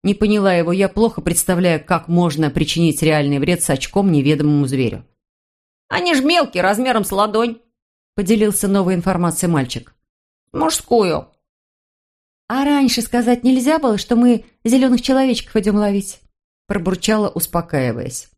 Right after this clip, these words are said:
Похоже, Дир, как и я, в свое время охотился на фей. Только мне было интересно выследить зубную, а ему вот полевых,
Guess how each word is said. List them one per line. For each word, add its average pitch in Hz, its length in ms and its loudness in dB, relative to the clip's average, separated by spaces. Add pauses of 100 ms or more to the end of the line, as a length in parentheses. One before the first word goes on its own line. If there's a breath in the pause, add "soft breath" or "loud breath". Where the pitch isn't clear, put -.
(460)
Похоже, 220 420 0
Дир, 214 240 2
как 202 220 -2
и 208 60 0
я, 196 140 2
в 185 60 -4
свое 170 300 0
время 185 260 0
охотился 165 540 -2
на 151 160 0
фей. 151 360 -2 (240)
Только 202 280 -4
мне 214 180 4
было 196 220 0
интересно 196 680 0
выследить 180 560 -2
зубную, 180 640 0 (420 soft breath)
а 170 120 -2
ему 202 260 2
вот 156 320 -2 (380)
полевых, 160 600 -2